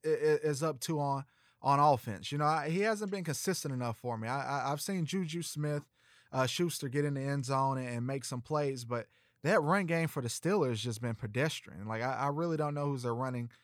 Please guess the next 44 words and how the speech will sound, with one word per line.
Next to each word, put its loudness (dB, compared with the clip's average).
who's 0
their 6
starting 4
running 2
back. -4
You -8
know, -4
I -2
can't -6
tell -2
if -4
it's -10
gonna -6
be -12
Connor, -2
if -12
it's -8
gonna -6
be -10
Snell. 0
Um, -2
it, -2
it's 0
just, -2
they're 2
kinda, 2
the, -2
the -4
Pittsburgh 2
traditionally 2
are 4
a 0
team 0
that 0
people -2
love 4
to 0
watch 2
and -4
bet 2
on, 0
but -4
when -4
you -6